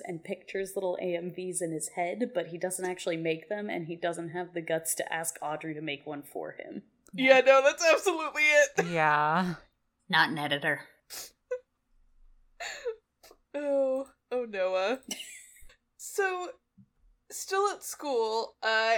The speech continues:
Speaker 2: Emma and Kieran kind of debrief in the hallway.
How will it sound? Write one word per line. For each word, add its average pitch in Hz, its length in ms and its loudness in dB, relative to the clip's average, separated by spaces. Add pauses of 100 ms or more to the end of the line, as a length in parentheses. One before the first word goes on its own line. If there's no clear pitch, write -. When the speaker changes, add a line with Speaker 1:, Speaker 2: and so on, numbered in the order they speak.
(100)
Speaker 2:
Emma 269 240 0 (100)
and 269 160 -4
Kieran 226 720 -2 (100)
kind 220 300 0
of 196 180 -2 (160)
debrief 220 640 -4
in 202 140 -4
the 202 80 -8
hallway. 175 800 0